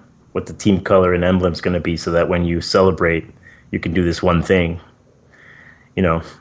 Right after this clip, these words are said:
uh, so when a goal gets scored, the fans can, I don't know, some, some cheeky thing that we're going to all do when, you know, when Chicharito scores. 'Cause I think that's,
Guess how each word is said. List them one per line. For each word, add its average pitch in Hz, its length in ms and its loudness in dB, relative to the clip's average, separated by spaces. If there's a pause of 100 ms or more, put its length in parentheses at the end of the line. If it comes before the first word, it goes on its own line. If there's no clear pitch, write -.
(120)
uh, 85 320 2 (560)
so - 180 -4
when 92 140 0
a 90 40 -2
goal 95 200 4
gets 90 160 -2
scored, 87 440 0
the - 100 -8
fans 90 360 -2
can, 92 200 -8
I 101 100 -2
don't 90 140 -4
know, 85 200 -8
some, 92 300 -4
some 101 240 -4
cheeky 90 380 -8
thing 90 300 -2
that 82 120 -6
we're 85 80 -6
going 85 240 -6
to - 100 -8
all 85 240 -2
do 87 240 -4
when, 82 380 -4
you - 100 -8
know, 76 220 -4 (120)
when 90 120 -2
Chicharito 87 540 0
scores. 80 420 -2 (640)
'Cause 92 120 -4
I 107 80 4
think 101 280 0
that's, 98 220 0